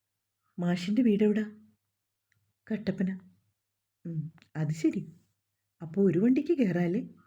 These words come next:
അവൻ പറഞ്ഞതും ഗംഗയ്ക്ക് കാര്യം പിടികിട്ടിയില്ല. "ഞാനും അങ്ങോട്ടാടോ." "ചേട്ടൻ്റെ പേര്?" "എൻ്റെ പേര് വിഷ്ണു മോഹൻ." "ഇവിടെ വന്നത്?"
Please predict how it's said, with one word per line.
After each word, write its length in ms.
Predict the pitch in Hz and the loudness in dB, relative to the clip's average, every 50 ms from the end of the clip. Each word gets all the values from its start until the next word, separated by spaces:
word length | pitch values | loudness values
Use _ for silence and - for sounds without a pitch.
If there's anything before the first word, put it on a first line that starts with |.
| _ _ _ _ _ _ _ _ _ _ _ _ - | _ _ _ _ _ _ _ _ _ _ _ _ -6
അവൻ 180 | 302 320 339 330 320 | -4 -2 -2 -2 -2
പറഞ്ഞതും 420 | 294 220 175 165 180 175 208 208 190 - - - - - | -2 -2 -2 0 -2 0 0 -2 -2 -4 -8 -10 -4 0
ഗംഗയ്ക്ക് 360 | 202 202 185 180 165 - 196 | 2 2 2 2 0 -4 -6
കാര്യം 340 | - 208 190 170 160 170 175 170 | -4 -4 -4 -2 -2 -4 -4 -2
പിടികിട്ടിയില്ല. 560 | 220 190 165 151 165 160 220 214 196 160 160 160 160 - - _ _ _ _ _ _ _ _ _ _ _ _ _ - | -4 -4 -4 -4 -4 -2 0 0 0 0 -2 -6 -8 -12 -18 _ _ _ _ _ _ _ _ _ _ _ _ _ -6
"ഞാനും 360 | 190 208 196 170 160 165 202 | -2 0 2 2 2 4 4
അങ്ങോട്ടാടോ." 480 | 214 202 208 226 226 285 269 262 254 262 - - _ _ _ _ _ _ _ _ _ _ _ _ _ _ _ _ _ _ _ _ _ | 4 4 4 2 2 2 0 -2 -2 -4 -6 -10 _ _ _ _ _ _ _ _ _ _ _ _ _ _ _ _ _ _ _ _ _
"ചേട്ടൻ്റെ 380 | - 196 185 160 185 180 190 208 | -2 -2 0 0 0 -2 -2 -2
പേര്?" 260 | 220 214 202 202 247 - - _ _ _ _ _ _ _ _ _ _ _ _ _ _ _ _ _ _ _ 285 | -4 -4 -6 -6 -10 -14 -16 _ _ _ _ _ _ _ _ _ _ _ _ _ _ _ _ _ _ _ -8
"എൻ്റെ 180 | 294 330 339 | -6 -4 0
പേര് 220 | 285 285 247 240 226 | 2 4 4 4 4
വിഷ്ണു 320 | 196 185 160 - 196 208 | 4 2 2 2 0 0
മോഹൻ." 340 | 202 202 160 147 147 147 147 - - _ _ _ _ _ _ _ _ _ _ _ _ _ _ _ - | 2 2 0 0 -2 -4 -6 -8 -12 _ _ _ _ _ _ _ _ _ _ _ _ _ _ _ -6
"ഇവിടെ 280 | 196 185 160 185 196 220 | -4 -2 -2 0 0 0
വന്നത്?" 380 | 226 220 190 190 208 196 226 | 0 0 0 -2 -2 -4 -8